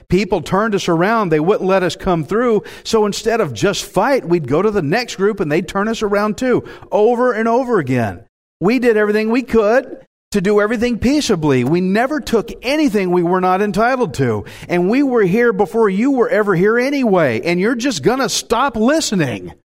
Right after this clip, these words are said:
<laughs> Real diplomacy there. <laughs> King couldn't take it.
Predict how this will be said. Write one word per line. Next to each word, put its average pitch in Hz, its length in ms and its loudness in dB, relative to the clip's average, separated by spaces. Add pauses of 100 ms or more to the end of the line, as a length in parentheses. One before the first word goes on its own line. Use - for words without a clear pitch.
(180)
<laughs> - 920 -16
Real 220 180 4
diplomacy 262 640 0
there. 113 420 0 (640)
<laughs> 135 60 -4 (2500)
King 156 220 0
couldn't 113 240 -2
take 110 260 -2
it. 76 180 -10